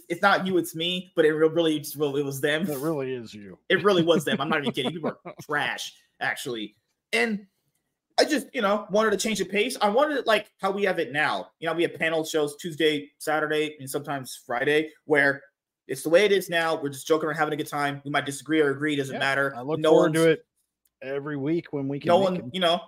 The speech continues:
Speaker 1: no one's starting drama anymore. Like, it's, that's relatively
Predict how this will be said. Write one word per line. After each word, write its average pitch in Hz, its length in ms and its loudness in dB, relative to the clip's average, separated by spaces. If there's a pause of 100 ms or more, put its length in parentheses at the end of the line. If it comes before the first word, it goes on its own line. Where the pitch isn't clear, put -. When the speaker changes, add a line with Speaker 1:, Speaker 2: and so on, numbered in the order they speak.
(220)
Speaker 1:
no 165 160 4
one's 170 160 2
starting 175 240 2
drama 160 560 -2 (220)
anymore. 156 680 0
Like, 107 360 -10
it's, 113 340 -18
that's 123 260 -6 (400)
relatively 135 760 -2